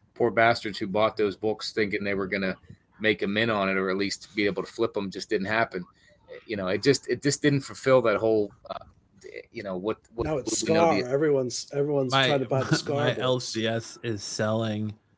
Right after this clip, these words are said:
Speaker 3: the first Frogman and Leapfrog for, like, eighty bucks a pop,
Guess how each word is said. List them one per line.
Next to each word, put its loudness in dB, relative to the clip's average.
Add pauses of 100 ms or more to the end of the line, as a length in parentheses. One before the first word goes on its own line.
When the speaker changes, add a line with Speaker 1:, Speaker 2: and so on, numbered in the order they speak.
(220)
Speaker 3:
the -4
first 2
Frogman 0
and 0
Leapfrog -2
for, 0
like, 0
eighty 4
bucks 2
a -6
pop, -4